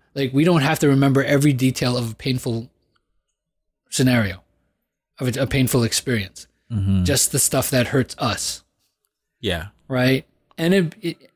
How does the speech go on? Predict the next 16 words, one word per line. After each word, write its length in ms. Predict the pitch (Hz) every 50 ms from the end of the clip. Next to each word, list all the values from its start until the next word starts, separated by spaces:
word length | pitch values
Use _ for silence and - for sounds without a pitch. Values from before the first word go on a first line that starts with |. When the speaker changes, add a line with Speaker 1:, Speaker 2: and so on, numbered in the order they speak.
| _ -
Speaker 1:
and 180 | 170 165 156 -
to 80 | 196
be 100 | 190 233
sure, 340 | 208 - 160 147 165 180 - _ _ _ -
there's 200 | 131 131 127 123
going 180 | 139 139 139 131
to 60 | 135
be 100 | 127 123
pain 380 | - - 143 131 131 131 127 127
in 180 | 135 127 123 117
terms 300 | - 131 127 127 123 127
of, 120 | 117 113
like, 320 | 120 117 110 - - - _ _ _ _ _ _ _ _ _ _ _ _ _ _ _ _ _ _ _ _ _ _ _ _ _ _ _ _ _ _ _ _ _ _ _ _ _ _ _ _ -
you 140 | 143 139
know, 220 | 127 120 113 110 -
um, 500 | - 127 120 113 113 113 110 107 104 107